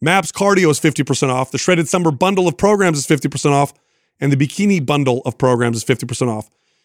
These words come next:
If you're interested in any of those, go to maps fitness products dot com and then use the code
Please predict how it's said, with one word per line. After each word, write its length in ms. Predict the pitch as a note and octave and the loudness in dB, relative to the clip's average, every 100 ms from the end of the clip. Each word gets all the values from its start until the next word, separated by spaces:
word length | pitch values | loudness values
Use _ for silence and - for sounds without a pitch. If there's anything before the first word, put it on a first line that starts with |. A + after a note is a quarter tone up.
| _ | _
If 160 | D#3+ D3+ | 0 2
you're 120 | F#3+ | 0
interested 340 | G3+ D#3+ D#3 G3 | 0 -2 0 -2
in 80 | F3+ | 0
any 180 | G3+ A3 | 2 2
of 80 | |
those, 240 | D3+ A2+ - | 2 -2 -4
go 120 | C3+ | -2
to 60 | C3 | 0
maps 300 | D#3 D#3+ - | 0 -2 0
fitness 320 | F#3 F3+ - | -2 -2 -2
products 340 | E3 E3 D#3 | 0 0 0
dot 160 | D3+ C#3+ | -2 -2
com 300 | F#3 F#3 F3+ | 0 0 0
and 80 | D#3 | -2
then 100 | D#3+ | 0
use 220 | G3+ F#3+ | 0 0
the 80 | G#3+ | -2
code 400 | A3 G#3+ G#3+ | 2 4 2